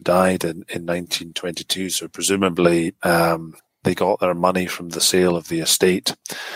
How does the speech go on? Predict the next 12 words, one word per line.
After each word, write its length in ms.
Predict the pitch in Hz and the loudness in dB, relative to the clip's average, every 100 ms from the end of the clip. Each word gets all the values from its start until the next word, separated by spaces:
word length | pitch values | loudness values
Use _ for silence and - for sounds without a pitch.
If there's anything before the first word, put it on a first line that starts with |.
| - - - - | -12 -12 -14 -6
Uh, 340 | 92 87 92 - | -2 0 0 0
and, 520 | 98 95 92 95 92 - - | 2 2 2 0 -2 -8 0
um, 240 | 95 92 | 0 0
MacLean 480 | 92 - 101 101 95 | -6 -2 2 2 0
himself 480 | 80 87 - 98 87 | -6 -6 0 0 2
died 340 | 90 87 87 | 2 2 0
in 260 | 85 85 98 | -4 -10 -12
nineteen 420 | 95 90 80 92 | -4 -4 -4 -10
thirty-five. 720 | 85 95 85 85 - 107 98 - - - - | -4 -2 -2 -4 2 4 4 2 -12 -16 -10
The 120 | 98 | -6
current, 640 | 101 90 131 131 110 - - - | -2 2 2 0 -6 -6 -6 -2
um, 640 | 95 90 87 87 85 82 | 2 4 4 2 -6 -12